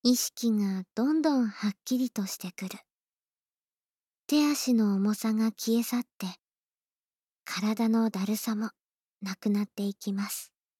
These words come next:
息を吸って、スーッと気持ちをリフレッシュ。息を吐いて、体が軽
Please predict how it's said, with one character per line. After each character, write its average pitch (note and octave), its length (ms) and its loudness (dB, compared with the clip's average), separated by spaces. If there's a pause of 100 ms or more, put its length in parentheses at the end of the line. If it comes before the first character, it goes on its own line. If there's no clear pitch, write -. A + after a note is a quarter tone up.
(1600)
息 A#3+ 360 2
を G#3+ 40 2
吸 F#3+ 260 -6
っ - 20 -12 (200)
て、 - 200 -14 (1300)
ス - 260 -4
ー D#4+ 920 2
ッ E4 40 -16 (340)
と B3 80 -2 (240)
気 - 160 -2
持 A3+ 180 4
ち A#3+ 260 -2
を A#3+ 120 2
リ A3 180 0
フ A3+ 120 -2
レ C4 140 2
ッ - 20 -2
シ - 240 -4
ュ。 - 40 -14 (1600)
息 D4+ 340 2
を B3+ 100 4
吐 B3 280 2
い B3 60 0
て、 G3+ 340 -8 (1160)
体 G#3 520 -4
が G#3 260 -4 (720)
軽 C4+ 960 0